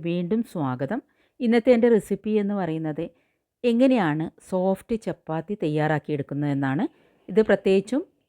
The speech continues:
തുടക്കക്കാർക്ക് വേണ്ടിയുള്ള വീഡിയോ ആണ്. ഇതിന് വേണ്ടിയിട്ട് ഒരു ഒന്നര കപ്പ് ഗോതമ്പ് പൊടി ഞാൻ എടുത്തിട്ടുണ്ട്.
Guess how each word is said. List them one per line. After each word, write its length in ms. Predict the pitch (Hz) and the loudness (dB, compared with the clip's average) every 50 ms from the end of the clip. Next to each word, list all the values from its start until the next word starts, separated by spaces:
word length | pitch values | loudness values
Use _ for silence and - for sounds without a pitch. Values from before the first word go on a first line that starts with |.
| _ - | _ -4
തുടക്കക്കാർക്ക് 640 | 190 180 185 180 208 196 - 214 202 202 - - 214 202 | -2 -2 0 0 -2 -2 0 -2 -2 -2 0 -2 0 0
വേണ്ടിയുള്ള 320 | 196 180 196 185 175 175 175 160 | 0 0 0 2 2 0 0 0
വീഡിയോ 280 | 160 160 147 156 170 175 165 156 139 | -2 -2 -2 -2 -2 0 0 -2 -2
ആണ്. 160 | 143 175 262 - - _ _ _ _ _ _ _ - 190 | -2 -2 -4 -4 -6 _ _ _ _ _ _ _ -10 -6
ഇതിന് 160 | 175 190 202 196 196 | -4 -2 0 2 2
വേണ്ടിയിട്ട് 400 | 190 190 180 185 190 185 - 202 185 | 2 2 2 2 2 2 0 -2 -2
ഒരു 100 | 180 180 170 | -2 -2 -2
ഒന്നര 280 | 165 165 175 185 190 196 190 - | -2 0 0 2 2 0 0 -4
കപ്പ് 260 | 180 - - 185 180 - - 160 | -6 -6 -6 -8 -8 -8 -6 -4
ഗോതമ്പ് 380 | 160 160 160 160 170 160 175 180 180 | -2 -2 -2 -4 -4 -4 -4 -4 -4
പൊടി 120 | 175 170 175 | -4 -4 -2
ഞാൻ 80 | 170 170 165 156 | -2 -2 -2 -2
എടുത്തിട്ടുണ്ട്. 480 | 160 - - 160 - 175 170 165 220 | -4 -4 -6 -8 -6 -6 -4 -2 -4